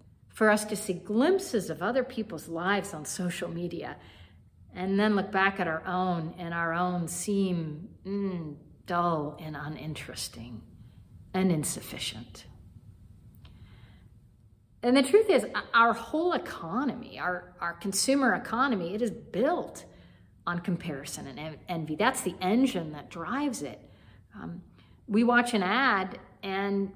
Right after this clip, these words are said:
we're told, "Hey, buy this car, use this hair product, purchase this new and improved smartphone, and your life will be shinier, your life will be better."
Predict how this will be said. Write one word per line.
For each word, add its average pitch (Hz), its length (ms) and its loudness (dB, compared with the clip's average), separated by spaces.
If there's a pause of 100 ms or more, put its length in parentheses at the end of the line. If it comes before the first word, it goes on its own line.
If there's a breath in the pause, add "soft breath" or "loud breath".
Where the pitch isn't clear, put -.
(400)
we're 208 160 0
told, 240 420 0
"Hey, 247 160 0
buy 208 260 4
this 247 220 6
car, 202 640 -2 (120)
use 247 300 4
this 269 220 -2
hair 247 260 2
product, - 640 -4 (360 soft breath)
purchase 311 360 4
this 226 220 -2
new 208 260 6
and 254 100 4
improved 226 400 2
smartphone, 226 720 0
and 185 160 0
your 311 220 2
life 240 400 2
will 190 100 2
be 170 160 -2
shinier, 254 840 2 (260 loud breath)
your 294 380 6
life 240 340 2
will 170 140 -4
be 160 160 -8
better." 165 600 -8